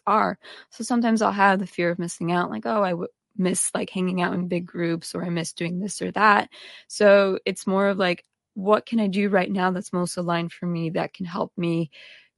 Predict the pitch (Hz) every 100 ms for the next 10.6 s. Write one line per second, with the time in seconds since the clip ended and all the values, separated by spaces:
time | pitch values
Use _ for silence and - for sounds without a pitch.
0 | _ _ _ _ _ - 220 202 - -
1 | 196 - 220 190 175 190 220 214 196 185
2 | 185 180 175 175 170 165 160 165 165 -
3 | 170 - 180 185 175 - 180 180 - 170
4 | 160 165 - 165 165 165 - 170 165 165
5 | 170 165 165 180 165 160 156 - 165 156
6 | 156 156 170 170 - 185 - - - -
7 | - - - - 175 175 185 190 196 208
8 | 180 180 175 - 165 - - 302 - -
9 | 190 175 170 165 190 - - - _ 214
10 | 170 - - 180 170